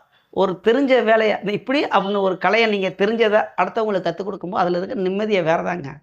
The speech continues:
சரிங்களா? அப்படியே பேசிட்டே போனா நம்ம நேரம் ஆகும். நம்ம மீண்டும் அடுத்த வீடியோவுல பார்க்கலாம். சரிங்களா?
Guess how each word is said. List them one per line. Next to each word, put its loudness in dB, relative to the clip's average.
சரிங்களா? 2
அப்படியே -2
பேசிட்டே -2
போனா -2
நம்ம -2
நேரம் 2
ஆகும். 0
நம்ம -2
மீண்டும் 2
அடுத்த 2
வீடியோவுல 2
பார்க்கலாம். -8
சரிங்களா? -6